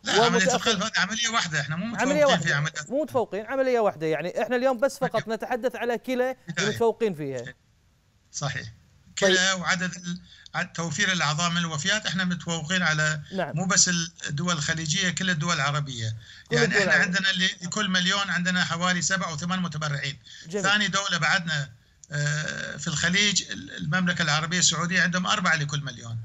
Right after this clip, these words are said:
Speaker 2: طيب،
Speaker 1: فإحنا
Speaker 2: ك-، ك-, كيف
Speaker 1: الحمد لله
Speaker 2: تعالج،
Speaker 1: عندنا
Speaker 2: كيف تعالج هذا التناقض اليوم في ظل أن إحنا أول دولة في عدد المتبرعين خليجيًا وعربيًا وإقليميًا الثالث تقريبًا،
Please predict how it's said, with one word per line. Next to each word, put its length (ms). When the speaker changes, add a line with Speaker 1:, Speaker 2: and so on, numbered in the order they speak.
Speaker 2:
طيب، 220
Speaker 1:
فإحنا 260
Speaker 2:
ك-، 320
ك-, 40
كيف 100
Speaker 1:
الحمد 260
لله 80
Speaker 2:
تعالج، 360
Speaker 1:
عندنا 40
Speaker 2:
كيف 180
تعالج 460
هذا 160
التناقض 680
اليوم 440
في 220
ظل 240
أن 160
إحنا 460
أول 380
دولة 280
في 120
عدد 280
المتبرعين 800
خليجيًا 800
وعربيًا 760
وإقليميًا 680
الثالث 600
تقريبًا، 600